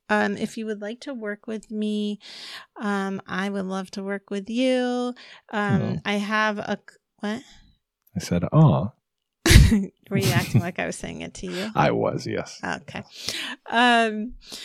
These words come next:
Speaker 1: yeah, I really, I really love my, um, one-on-one work, and I've started working with people in a mentorship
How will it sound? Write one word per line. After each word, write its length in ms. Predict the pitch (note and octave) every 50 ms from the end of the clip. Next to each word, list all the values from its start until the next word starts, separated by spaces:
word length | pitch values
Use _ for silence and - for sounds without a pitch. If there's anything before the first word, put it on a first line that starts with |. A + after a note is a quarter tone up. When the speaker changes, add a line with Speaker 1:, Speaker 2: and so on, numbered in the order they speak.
| - - - - - - _ _
Speaker 1:
yeah, 380 | - A3+ A3 A3+ G3 E3 - - - -
I 180 | - A3 A3+ A#3
really, 560 | A3+ A#3 B3 B3 B3 B3 B3 B3 A#3+ A#3+ A#3 A3+
I 180 | - G#3+ A3
really 720 | A3 A3+ A#3+ C4 - - - - - - - C#4 C4 A#3 -
love 500 | - - - - - - - - - - - -
my, 480 | - G3 F#3+ F#3 F#3 F3 E3+ F3 F3 - -
um, 320 | F#3+ F3+ F3+ F3 F3 E3+ -
one-on-one 680 | - G3+ F#3+ F#3+ F#3 F#3 F3+ F#3 F3+ F3+ F#3 F#3 F#3 F#3
work, 320 | F#3 F#3 F#3 F3+ - - -
and 420 | - G3+ F#3+ F#3 F#3 F3+ F3+ - - - _ _ _ _ _ _ _
I've 200 | F#3 F#3+ F#3+ F#3+
started 360 | - - - G#3 G3 F#3+ F#3+ F#3+
working 640 | G3 G3 F#3+ - - G#3+ G3+ G3 G3 G3 F#3+ - -
with 180 | G#3+ G#3 G3 -
people 260 | - G#3+ F#3+ - G3
in 100 | F#3+ F#3+
a 40 | F#3+
mentorship 720 | G3+ A3 A3+ A3+ - - A#3 G#3 - - - A3+ G#3+ G#3